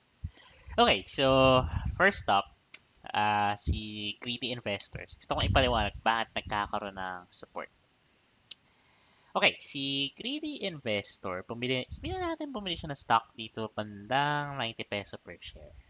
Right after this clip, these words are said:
So, umangat, umangat ng bandang one hundred forty.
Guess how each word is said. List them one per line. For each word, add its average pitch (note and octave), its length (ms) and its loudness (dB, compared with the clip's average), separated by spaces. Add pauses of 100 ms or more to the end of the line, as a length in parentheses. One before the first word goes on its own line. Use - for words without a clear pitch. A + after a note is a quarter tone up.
(1900)
So, F#2 480 -10
umangat, G#2 560 0 (720)
umangat F#2+ 400 -8
ng G2 160 -10
bandang G2 320 -8
one G2+ 160 -6
hundred G2+ 240 -6
forty. - 640 0